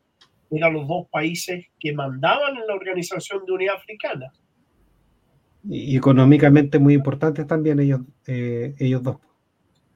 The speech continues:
Speaker 1: Claro, ahora, claro, uno de los que se va a liberar pronto va a ser Libia, téngalo por seguro.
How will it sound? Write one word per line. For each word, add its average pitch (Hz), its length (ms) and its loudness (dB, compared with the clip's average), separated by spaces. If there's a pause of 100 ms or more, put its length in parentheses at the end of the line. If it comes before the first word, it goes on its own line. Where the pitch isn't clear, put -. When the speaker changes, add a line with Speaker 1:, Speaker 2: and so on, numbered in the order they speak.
(120)
Speaker 1:
Claro, 226 300 -2 (160)
ahora, 170 600 0 (840)
claro, 170 280 2 (560)
uno 330 200 0
de 311 60 2
los 208 120 -2
que 160 140 -8
se 185 140 -8
va 175 80 0
a - 20 -2
liberar 165 420 -4
pronto - 280 -8
va 208 60 -6
a - 20 -12
ser 143 140 -12
Libia, 135 460 -8 (240)
téngalo 160 320 -2
por 143 120 -12
seguro. 139 500 -14